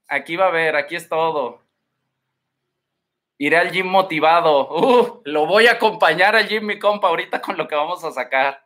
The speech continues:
Váyase bien motivado, entrene duro, acuérdese que esto es modo guerra. Quiero ir por una coca, pero no alcanzo a llegar, mi compa. Aguántese, aguántese, ahorita va por su coca. Cinco minutos, mi compa, cinco minutos.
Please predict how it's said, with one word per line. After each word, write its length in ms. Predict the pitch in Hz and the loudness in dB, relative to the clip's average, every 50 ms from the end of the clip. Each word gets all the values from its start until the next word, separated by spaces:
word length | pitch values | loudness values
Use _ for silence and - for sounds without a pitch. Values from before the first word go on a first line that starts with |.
| _ _ _ _ _ _ _ _ _ _ _ _ _ _ _ | _ _ _ _ _ _ _ _ _ _ _ _ _ _ _
Váyase 380 | - 127 165 180 196 190 196 185 | -2 0 2 4 2 2 2 0
bien 180 | 170 180 185 | 0 0 -2
motivado, 640 | 190 - 202 190 196 180 156 151 156 165 165 165 160 | 0 0 -2 -2 -2 -4 -2 0 0 0 0 -2 -4
entrene 420 | 151 151 180 170 175 180 185 180 | -4 -2 0 0 0 2 0 0
duro, 300 | 180 175 175 175 165 156 | 0 0 -2 0 2 0
acuérdese 520 | 147 143 - 170 170 170 175 170 170 175 165 | 0 0 0 -2 -2 0 -2 -4 -6 -8 -4
que 60 | - 170 | -4 -4
esto 220 | 165 - - 175 | -4 -4 -6 -6
es 80 | 165 147 | -6 -4
modo 300 | 156 165 165 160 170 151 | -4 -4 -2 0 0 0
guerra. 460 | 143 139 139 135 - 120 107 101 - - _ _ _ _ _ _ _ _ _ _ _ _ _ _ _ _ _ _ _ _ _ _ _ _ _ _ _ _ _ _ _ _ _ | 0 0 0 0 -2 -6 -10 -10 -12 -16 _ _ _ _ _ _ _ _ _ _ _ _ _ _ _ _ _ _ _ _ _ _ _ _ _ _ _ _ _ _ _ _ _
Quiero 200 | - 165 175 202 | -6 -2 -2 -2
ir 100 | 202 202 | -2 -2
por 120 | 202 202 | -2 -2
una 220 | 196 202 202 196 190 | 0 0 0 0 0
coca, 260 | 208 208 - 220 202 | 0 0 0 0 0
pero 200 | 190 180 156 156 | 2 0 0 0
no 80 | 175 | 0
alcanzo 320 | 190 185 202 214 208 202 214 | 0 0 0 -2 0 0 0
a 20 | |
llegar, 300 | 202 185 160 160 190 202 | 0 2 2 2 0 0
mi 100 | 214 208 | -2 -2
compa. 220 | 208 202 196 262 254 | -2 -2 0 0 0
Aguántese, 680 | - 208 233 233 247 220 220 208 190 147 113 _ _ _ | 2 0 -2 0 -2 -4 -2 -2 -4 -4 -6 _ _ _
aguántese, 480 | - 135 165 202 202 202 202 147 147 135 | -6 -2 -2 -2 -2 -4 -10 -6 -4 -4
ahorita 320 | 123 131 165 165 220 196 | -4 -4 -4 -2 -2 -4
va 60 | 190 196 | -2 -4
por 100 | 196 180 | -12 -14
su 100 | 170 156 | -14 -8
coca. 480 | - 180 185 180 165 - - - _ _ _ _ _ _ _ _ _ _ _ _ _ _ _ _ _ _ _ _ _ _ _ _ _ _ _ _ | -8 -8 -6 -6 -10 -10 -10 -16 _ _ _ _ _ _ _ _ _ _ _ _ _ _ _ _ _ _ _ _ _ _ _ _ _ _ _ _
Cinco 300 | _ - 139 151 165 165 | _ -10 -8 -6 -4 -4
minutos, 340 | 156 147 156 170 165 170 143 | -4 -4 -4 -4 -6 -6 -6
mi 100 | 143 143 | -6 0
compa, 460 | - 165 170 165 165 131 - - _ _ _ _ _ _ _ | 0 0 0 2 -2 -4 -4 -4 _ _ _ _ _ _ _
cinco 340 | _ 147 147 156 156 175 165 | _ -6 -6 -6 -6 -8 -8
minutos. 420 | 160 151 143 160 160 160 - - | -6 -6 -6 -8 -8 -10 -16 -20